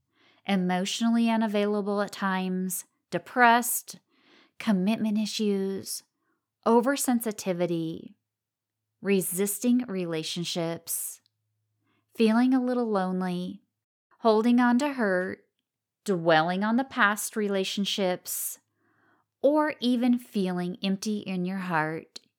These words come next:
those are all signs of an unbalanced heart chakra. Now, here are a few tips on what it looks like if you have a heart chakra that's in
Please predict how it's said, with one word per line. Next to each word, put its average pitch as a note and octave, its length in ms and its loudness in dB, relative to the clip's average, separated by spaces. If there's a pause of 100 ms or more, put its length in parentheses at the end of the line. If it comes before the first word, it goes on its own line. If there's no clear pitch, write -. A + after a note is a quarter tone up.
(120)
those C4+ 460 2
are D#3+ 220 -2
all B3+ 240 2
signs F3+ 720 2
of D#3+ 140 -2
an D#3 160 -4
unbalanced D#3+ 840 -2
heart D3+ 360 -8
chakra. C#3 640 -6 (440)
Now, F3 600 0 (680)
here E4+ 340 2
are F#4 60 2
a E4+ 40 -2
few C#4+ 280 -4
tips B3+ 540 -4 (280)
on G3 460 0 (100)
what F3 480 0
it E4 80 -2
looks C#4+ 300 -2
like G3 380 2
if A#3+ 240 4
you D#4 140 0
have G#3+ 380 4
a A3 140 0
heart G3+ 300 0
chakra F3 580 2
that's E3+ 380 2
in E3+ 340 0